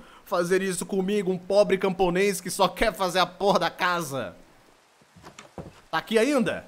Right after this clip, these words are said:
Ah! Aí, ó, pega fogo agora, ô seu Zé Buceta.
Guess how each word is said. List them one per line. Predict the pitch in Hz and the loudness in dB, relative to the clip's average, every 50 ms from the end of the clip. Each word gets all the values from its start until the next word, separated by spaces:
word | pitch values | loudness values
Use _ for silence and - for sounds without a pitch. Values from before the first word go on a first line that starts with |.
| - - _ _ - - - - - - - - - - | -18 -20 _ _ -20 -20 -20 -20 -20 -20 -20 -20 -8 -4
Ah! | - - - 539 554 554 554 554 523 494 - 523 - - - - - - - - _ _ _ _ - _ _ _ _ _ _ - - - - - - _ | -2 0 2 2 2 2 2 0 0 -2 -2 -6 -12 -16 -18 -20 -20 -20 -20 -20 _ _ _ _ -20 _ _ _ _ _ _ -16 -16 -16 -18 -20 -12 _
Aí, | - 175 208 247 262 | 0 4 4 6 6
ó, | 262 240 202 | 6 6 4
pega | - - 240 277 254 220 | 2 2 0 2 2 2
fogo | - 226 269 277 254 233 | 4 6 8 8 8 6
agora, | 202 202 254 262 233 208 196 175 | 6 6 6 6 8 6 6 4
ô | 160 160 151 143 | 2 0 -2 -2
seu | - 165 156 | -2 -2 0
Zé | 147 170 156 | 0 0 -2
Buceta. | 143 135 - 196 196 185 151 - - 104 78 - | -2 -4 -2 0 0 0 0 -2 -4 -8 -8 -10